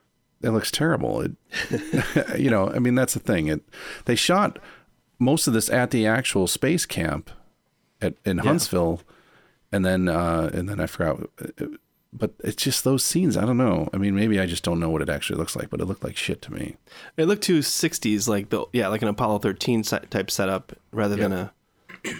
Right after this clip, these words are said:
Speaker 2: an eighties,
Speaker 1: Yeah.
Speaker 2: you know, quasi-modern
Speaker 1: Mm-hmm.
Speaker 2: computers and stuff. It's funny you say that because you, did you guys read the, uh, there was an early draft of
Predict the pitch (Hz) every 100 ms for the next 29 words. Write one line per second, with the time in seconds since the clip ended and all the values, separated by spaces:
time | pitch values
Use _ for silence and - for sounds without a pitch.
0 | - 107 110 107 104 110 - - - _
1 | _ 165 85 78 73 95 - 101 101 95
2 | 95 95 98 101 _ _ - _ - _
3 | _ 98 87 87 85 - _ - 101 107
4 | 98 95 95 - 101 - _ _ - -
5 | - - - 160 147 120 160 135 107 -
6 | _ _ - 120 - 113 104 104 - -
7 | _ - 107 113 - - 117 113 110 107
8 | 113 110 107 104 101 101 98 101 117 _
9 | - 104 104 104 107 104 95 98 95 98
10 | - 92